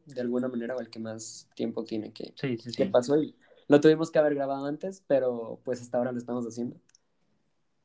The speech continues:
Speaker 2: Sí.
Speaker 1: Y entonces, si estás de acuerdo en empezar con ese.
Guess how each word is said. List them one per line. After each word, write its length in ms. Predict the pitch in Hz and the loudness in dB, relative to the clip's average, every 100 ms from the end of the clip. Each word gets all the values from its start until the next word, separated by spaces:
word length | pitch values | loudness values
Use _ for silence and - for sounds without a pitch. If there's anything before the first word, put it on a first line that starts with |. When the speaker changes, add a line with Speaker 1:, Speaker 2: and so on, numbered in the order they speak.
| _ | _
Speaker 2:
Sí. 220 | - 98 98 98 - - - - | -8 -6 -6 -12 -18 -16 -8 -2
Speaker 1:
Y 400 | 131 127 123 - - - _ - | 0 0 -4 -8 -14 -20 _ 4
entonces, 320 | 147 156 151 | 8 8 6
si 60 | 151 | 2
estás 200 | 143 156 | 4 4
de 40 | 165 | 6
acuerdo 160 | 165 | 4
en 40 | 165 | 4
empezar 220 | - 156 | -2 -4
con 120 | 165 | -2
ese. 160 | 180 | -4